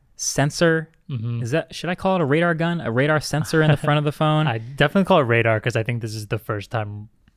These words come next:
Speaker 2: radar has been in a phone, is
Speaker 1: Right.
Speaker 2: what they say. This is different than how L G does it. Um,
Speaker 1: Yeah.
Speaker 2: w-, almost works just as well.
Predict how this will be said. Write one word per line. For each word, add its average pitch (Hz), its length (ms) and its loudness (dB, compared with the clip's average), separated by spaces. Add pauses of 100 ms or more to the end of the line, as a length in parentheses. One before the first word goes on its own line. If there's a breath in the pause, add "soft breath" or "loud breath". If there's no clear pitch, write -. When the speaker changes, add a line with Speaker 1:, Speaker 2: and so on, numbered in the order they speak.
(300)
Speaker 2:
radar 113 560 2
has 131 200 -2
been 147 200 -2
in 156 120 -6
a 156 40 -8
phone, 180 460 -2
is 104 60 -4
Speaker 1:
Right. 104 160 2
Speaker 2:
what 156 120 2
they 160 120 0
say. 175 180 0
This 131 180 -2
is 113 100 -8
different 117 400 -4
than 117 120 -4
how 117 160 -2
L 123 180 -4
G 143 200 -8
does 151 240 -4
it. 180 200 -8 (200)
Um, 110 120 -4
Speaker 1:
Yeah. 104 140 -2 (680)
Speaker 2:
w-, 147 160 -16 (260)
almost 107 420 -8
works 113 240 -10
just - 280 -14
as 131 100 -14
well. 151 340 -8